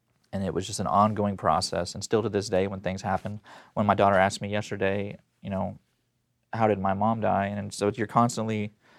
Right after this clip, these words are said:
it's not like it, it's not a forgive and forget, like you said.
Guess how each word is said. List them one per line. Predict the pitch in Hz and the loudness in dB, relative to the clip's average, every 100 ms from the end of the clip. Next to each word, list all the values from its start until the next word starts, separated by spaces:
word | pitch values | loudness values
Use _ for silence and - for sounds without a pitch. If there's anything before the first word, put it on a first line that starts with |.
| _ _ - | _ _ -2
it's | 131 | 4
not | 160 | 6
like | 127 | 6
it, | 113 - - | 4 2 -10
it's | - - | -10 0
not | 135 | 2
a | 117 | 2
forgive | 110 110 | 2 2
and | 104 | 0
forget, | 101 104 - | 0 -2 -2
like | 104 | -6
you | - | -12
said. | - 92 113 | -8 -6 -8